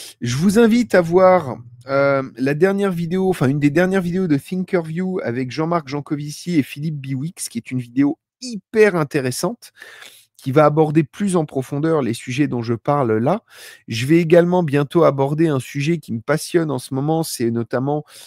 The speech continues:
euh, une des interviews d'Elon Musk qui a été faite récemment et qui est captivante de bêtises. Euh, alors, pas ce que dit Musk. Musk, qui dit, c'est très intéressant, mais, euh, c'est complètement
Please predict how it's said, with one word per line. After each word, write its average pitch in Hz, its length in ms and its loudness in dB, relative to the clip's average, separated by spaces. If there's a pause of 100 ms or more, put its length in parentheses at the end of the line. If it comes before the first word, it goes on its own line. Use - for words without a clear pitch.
(200)
euh, 104 320 -4
une 123 140 -6
des 117 220 -4
interviews 147 480 -2
d'Elon 120 240 4
Musk 139 460 -2
qui - 120 -8
a 113 60 0
été 113 160 -6
faite - 240 -8
récemment 143 640 -4 (440)
et 123 120 0
qui - 220 -6
est 107 100 -4 (100)
captivante 156 920 -8
de 113 300 -8
bêtises. 123 840 -6 (640)
Euh, 107 280 0 (420)
alors, 120 300 0
pas 196 180 4
ce - 160 -6
que 143 140 -2
dit 120 160 -4
Musk. 185 320 -2
Musk, 135 320 -2
qui - 140 -12
dit, 131 120 -12
c'est - 200 -14
très 156 260 -6
intéressant, 127 640 -6 (420)
mais, 170 640 0
euh, 113 580 0 (360)
c'est - 260 -10
complètement 151 540 -4